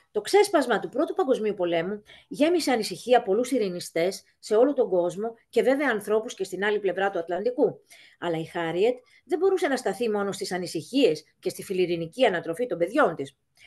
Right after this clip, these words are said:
Ο εννιάχρονος γιος της μάθαινε κιόλας γαλλικά, γερμανικά και ελληνικά και η κόρη της, στα πέντε,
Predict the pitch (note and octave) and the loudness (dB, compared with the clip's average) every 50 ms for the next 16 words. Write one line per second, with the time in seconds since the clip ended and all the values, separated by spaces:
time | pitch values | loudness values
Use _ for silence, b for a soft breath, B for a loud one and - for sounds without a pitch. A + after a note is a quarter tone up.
0 | B B B B B B - F3+ F3+ F#3 A#3+ D4 F4+ - G4+ G4 F#4+ F4+ C#4 A#3 | B B B B B B 0 0 2 4 4 4 4 4 4 2 2 2 2 4
1 | C4 A3+ G3 F3 - - F#3 - - - _ - G#3 A#3 C4+ C#4+ D4 D4 C#4 C4 | 4 4 4 2 0 -4 -4 -4 -4 -6 _ -6 -2 0 0 0 0 0 -2 -2
2 | C4 - A3+ A#3 B3 A#3 G3 G3 G3+ F#3+ F3 D#3+ - F3+ F3 G3+ - - _ - | 2 2 4 4 4 4 2 2 0 0 0 -2 -2 -2 -2 -2 -4 -6 _ -4
3 | F#3+ E3+ E3+ D#3+ D#3+ D3+ - - F3+ F3+ F3+ F3+ D#3+ D#3+ D3+ D3+ E3 - - D4 | -2 -2 -2 -4 -6 -6 -4 -4 -4 -2 -2 -4 -4 -4 -4 -8 -6 -4 -2 -2
4 | D#4 D#4 D#4 b b b b b b b - F4 E4 D4 D4+ - C#4+ A#3+ A3 G#3 | -2 -2 -6 b b b b b b b 2 2 2 2 2 4 4 6 6 4
5 | - G#3+ A#3 A3+ E4 E4+ - - - - - G#3 G#3+ - G#3 F#3+ F3+ F#3 F#3+ A3+ | 4 2 2 2 2 -4 -4 -6 -10 -6 -6 -2 2 4 4 4 4 2 -2 -2
6 | B3+ D4 | -2 -4